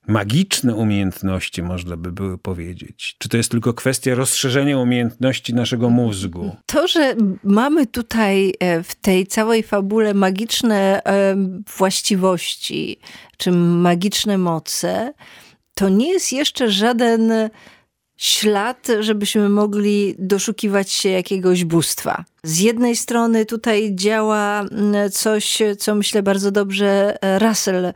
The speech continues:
Speaker 2: e, zdekonstruował. Mm, Bertrand Russell w swojej książce,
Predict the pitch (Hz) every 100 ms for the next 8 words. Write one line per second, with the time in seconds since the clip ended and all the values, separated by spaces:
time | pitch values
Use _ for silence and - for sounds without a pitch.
0 | - - - - 185 185 196 196 202 190
1 | - 208 196 175 170 180 214 247 240 226
2 | 208 202 196 196 185 185 185 196 185 196
3 | 190 190 196 190 208 190 185 - 208 196
4 | 185 190 190 - 196 190 185 - 202